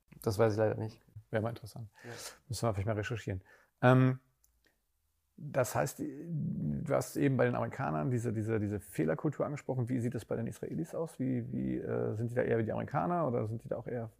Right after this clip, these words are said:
Speaker 2: verhalten?
Speaker 1: Mhm. Äh, eher wie die Amerikaner, würde ich sagen.
Speaker 2: Ja.
Speaker 1: Ähm, die Risikobereitschaft ist sehr hoch und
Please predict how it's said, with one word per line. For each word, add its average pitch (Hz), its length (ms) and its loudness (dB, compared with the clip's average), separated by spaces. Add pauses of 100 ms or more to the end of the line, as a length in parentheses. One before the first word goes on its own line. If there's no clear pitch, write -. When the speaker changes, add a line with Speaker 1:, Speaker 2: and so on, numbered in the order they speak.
(160)
Speaker 2:
verhalten? 139 500 -4
Speaker 1:
Mhm. 131 200 4 (360)
Äh, 120 280 10
eher 139 120 10
wie 131 80 6
die 120 100 4
Amerikaner, 113 540 2
würde 110 140 2
ich 107 80 0
sagen. 117 320 2 (320)
Speaker 2:
Ja. 117 160 6
Speaker 1:
Ähm, 117 460 2 (520)
die 127 100 6
Risikobereitschaft 120 920 6
ist 117 220 -2
sehr 104 160 4
hoch 110 280 0
und 104 400 -4